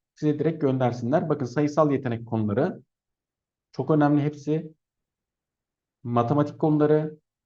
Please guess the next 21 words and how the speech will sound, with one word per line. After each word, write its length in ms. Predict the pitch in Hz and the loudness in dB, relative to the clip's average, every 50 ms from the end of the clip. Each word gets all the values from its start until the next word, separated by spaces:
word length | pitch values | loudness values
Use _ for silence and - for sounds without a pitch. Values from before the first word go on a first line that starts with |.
| _ _ | _ _
ve 80 | 151 170 | -2 -2
geometri 760 | 151 160 156 139 127 123 127 123 123 123 151 170 170 175 - - _ | 2 4 4 4 4 4 2 0 -2 -4 -4 -4 -4 -6 -10 -16 _
konuları. 460 | - 143 127 110 104 101 95 101 - - _ _ | -2 0 2 2 0 0 -2 -6 -10 -14 _ _
Sınavlarınızda 1040 | _ - - - - 202 202 196 196 185 180 170 165 165 156 156 156 190 190 190 - _ _ _ _ _ | _ -20 -10 -4 0 2 4 4 4 4 2 2 2 -2 -2 -2 -4 -4 -4 -6 -10 _ _ _ _ _
başarılar 720 | 120 113 117 156 165 160 - 170 165 151 156 151 156 156 | -10 0 2 2 2 4 2 2 2 2 2 2 2 2
arkadaşlar. 840 | 151 - - 135 123 123 - 127 123 120 117 - - 139 147 151 - - _ _ _ - | 2 0 -2 -2 -2 -2 -2 -2 -2 -4 -4 -4 -4 -4 -4 -4 -6 -12 _ _ _ -4
Lütfen 640 | 170 175 175 - - 160 151 156 156 156 - - - _ | -2 -2 -2 0 2 2 2 2 0 -4 -10 -16 -14 _
verimli, 720 | 117 113 127 143 143 156 165 160 160 170 190 214 254 220 - _ _ _ _ _ _ _ _ _ | -2 2 2 4 4 4 2 2 0 0 -2 -4 -6 -10 -16 _ _ _ _ _ _ _ _ _
planlı 680 | - - 135 139 139 143 143 147 147 156 185 208 196 156 | -6 -2 2 4 4 4 4 4 2 2 0 0 0 0
ve 160 | 151 147 147 | 0 -2 -2
programlı 580 | - - 135 131 131 131 135 135 131 135 127 | -4 -2 -2 -2 0 0 0 0 0 0 -2
çalışın. 460 | 131 - 117 104 104 104 - - - - | -2 -4 -4 -4 -6 -8 -10 -14 -18 -4
Çok 260 | - 175 175 175 175 | -2 -2 -2 -2 -2
çalışın 520 | - 170 156 156 156 - - 170 160 139 | -2 0 0 0 -2 -2 -4 -4 0 2
demiyorum. 580 | 151 185 190 165 131 110 98 92 78 - - - _ | 2 4 4 6 6 4 4 2 -2 -8 -14 -12 _
Evet, 320 | - 180 196 165 - - | 0 2 4 2 2 0
çok 180 | - 175 170 170 | -4 -6 -4 -2
çalışan 360 | - 185 180 175 175 170 147 | -2 -2 -2 0 -2 -4 -4
çok 260 | - - 170 165 170 | -2 -4 -4 -4 -4
çalışsın 340 | - - 107 101 104 - - - | -4 -4 -4 -4 -6 -8 -4 -2
ama 360 | 185 202 214 220 - - | 0 0 0 -2 -4 -10